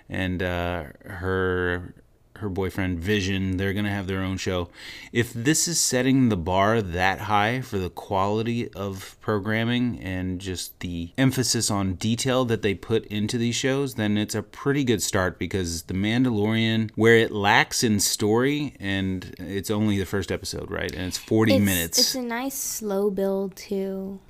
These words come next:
Speaker 2: Well, there was, of course, dialogue and everything, and you had all the different languages. It, it doesn't give you a lot of details right away. It's a very slow building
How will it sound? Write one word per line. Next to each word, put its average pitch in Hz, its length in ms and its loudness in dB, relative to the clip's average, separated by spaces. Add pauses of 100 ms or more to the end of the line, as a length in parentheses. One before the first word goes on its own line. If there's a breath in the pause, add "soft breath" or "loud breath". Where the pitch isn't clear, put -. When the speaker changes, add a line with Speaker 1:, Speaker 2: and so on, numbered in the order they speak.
(140)
Speaker 2:
Well, 240 220 2
there 254 140 4
was, 247 140 4
of 233 120 -4
course, 202 240 0
dialogue 165 460 -2
and 170 100 -8
everything, 165 400 -8
and - 80 -6
you 180 80 -4
had 175 80 -8
all 175 140 -8
the 185 80 -10
different 180 260 -8
languages. 180 680 -4
It, 196 180 2
it 185 60 -4
doesn't 190 440 -2
give 185 180 0
you 185 140 4
a - 20 0
lot 175 180 -4
of 175 120 -8
details 180 520 -6
right 175 200 -8
away. 180 420 -6
It's 190 240 -2
a 190 60 -4
very 185 320 -4
slow 175 320 -2
building 175 580 -8